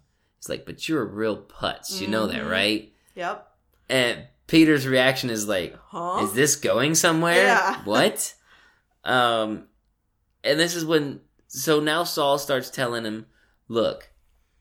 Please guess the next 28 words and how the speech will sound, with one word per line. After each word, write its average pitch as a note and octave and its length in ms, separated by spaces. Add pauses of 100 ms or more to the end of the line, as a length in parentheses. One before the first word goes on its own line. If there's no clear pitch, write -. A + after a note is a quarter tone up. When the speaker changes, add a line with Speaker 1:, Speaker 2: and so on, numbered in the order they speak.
(1040)
Speaker 1:
I A#2 100
know C#3 240
you E3 160
don't D3 240
remember B2+ 420
Lucy, - 640
but - 400
if A2 200
you D#3+ 120
would D#3+ 200
just B2+ 320
spend G#2+ 380
a D#2+ 60
couple C#3 420
of C3 140
minutes F#2 480
looking B2+ 420
into C3 260
her B2 200
eyes G2 560
and G#2 280
really C3+ 400
just A2+ 300
talking A2 440
and G#2 120
listening G#2 400
to G2+ 60
her, E2 420